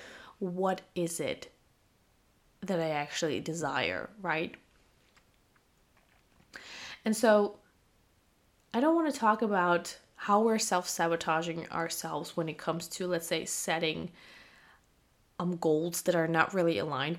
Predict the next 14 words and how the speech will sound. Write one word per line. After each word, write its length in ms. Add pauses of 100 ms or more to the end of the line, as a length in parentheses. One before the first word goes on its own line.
with 180
us. 340 (120)
I'm 160
really 260
ta-, 340
wanna 160
talk 300
to 140
you 80
about 340 (220)
<clears throat> 760
our 120
sabotaging 760
pattern 500